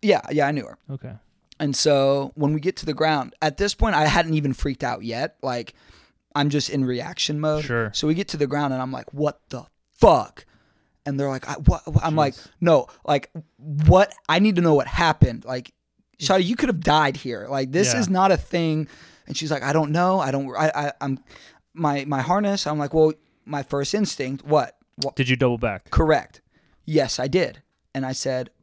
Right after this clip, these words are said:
Speaker 1: "Bullshit."
Speaker 2: Damn, you yelled. This woman has had a traumatic event.
Speaker 1: Yes,
Speaker 2: You
Speaker 1: she
Speaker 2: said,
Speaker 1: did.
Speaker 2: you said bullshit to her?
Speaker 1: Yes, I did. I'm like, "You didn't." And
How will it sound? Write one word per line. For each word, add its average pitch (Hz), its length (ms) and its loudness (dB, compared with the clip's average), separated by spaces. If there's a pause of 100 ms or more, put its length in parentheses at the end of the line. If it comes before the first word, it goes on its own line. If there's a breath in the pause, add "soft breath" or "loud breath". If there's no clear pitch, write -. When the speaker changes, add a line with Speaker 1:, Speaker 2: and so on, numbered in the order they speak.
(120)
Speaker 1:
"Bullshit." 143 420 2 (720)
Speaker 2:
Damn, 139 260 -4
you 135 100 -2
yelled. 156 340 -2 (180)
This 151 180 -8
woman 170 280 -4
has 123 200 -8
had 127 220 -8
a 107 80 -8
traumatic 123 380 -8
event. 147 200 0
Speaker 1:
Yes, 127 60 0
Speaker 2:
You 131 80 0
Speaker 1:
she 156 60 -4
Speaker 2:
said, 147 320 0
Speaker 1:
did. 143 60 -10
Speaker 2:
you 139 60 -4
said 120 300 -8
bullshit 127 380 -10
to - 100 -14
her? 143 80 -6
Speaker 1:
Yes, 151 160 -2
I 190 100 2
did. 156 260 0
I'm 143 120 -6
like, 143 180 -4
"You 156 140 -2
didn't." 180 300 2
And 143 200 -6